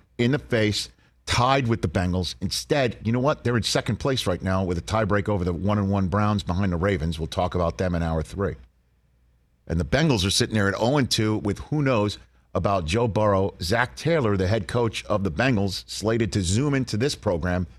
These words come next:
as our first guest Wednesday in advance of the Monday Nighter against the Rams in Cincinnati, part of the week three.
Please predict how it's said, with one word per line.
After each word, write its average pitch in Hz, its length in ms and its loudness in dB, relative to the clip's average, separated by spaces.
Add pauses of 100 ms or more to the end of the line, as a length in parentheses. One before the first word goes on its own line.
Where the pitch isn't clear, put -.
(600)
as 90 120 2
our 95 120 2
first 104 340 0
guest 95 300 -2
Wednesday 101 500 0 (1900)
in 98 140 0
advance 95 400 2
of 90 100 0
the 95 80 2
Monday 101 420 4
Nighter 104 500 4
against 98 420 2
the 95 80 2
Rams 101 580 2 (1400)
in 82 100 0
Cincinnati, 92 800 0 (320)
part 90 180 2
of 76 220 0 (240)
the 87 100 0
week 95 300 0
three. 107 600 2